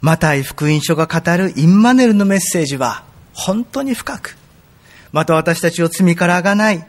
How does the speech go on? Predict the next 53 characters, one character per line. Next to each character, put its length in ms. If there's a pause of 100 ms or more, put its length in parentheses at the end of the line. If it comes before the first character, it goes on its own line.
ど 220
ん 120
な 120
苦 140
難 180
の 80
中 260
に 100
い 40
て 80
も 120
支 100 (140)
え 100
続 240
け、 260 (760)
そ 140
し 120
て 240 (640)
歩 300
み 140
続 240
け 140
る 80
こ 140
と 80
が 100
で 120
き 120
る 100
道 180
で 140
す。 200 (1040)
先 240
ほ 80
ど 20
言 100
い 40
ま 120
し 100
た 380 (100)
マ 120
タ 120
イ 40
の 80
最 260
後 100
の 80
言 240
葉、 220 (1700)
二 120
十 120
八 140
章 380